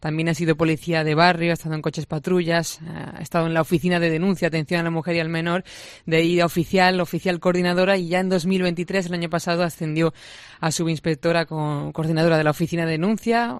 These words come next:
unidad de la mujer, eh, y unidad de siniestros, eh, viales.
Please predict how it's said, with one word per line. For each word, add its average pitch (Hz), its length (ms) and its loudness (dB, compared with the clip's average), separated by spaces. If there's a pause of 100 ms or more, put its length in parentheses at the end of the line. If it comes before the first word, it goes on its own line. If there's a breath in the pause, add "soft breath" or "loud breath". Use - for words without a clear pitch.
unidad 147 300 0
de 165 80 -2
la 160 80 2
mujer, 196 440 0
eh, 220 200 -8 (100)
y 185 120 -2
unidad 165 240 0
de 156 80 -2
siniestros, 151 680 -4
eh, 147 220 -4
viales. 139 600 -6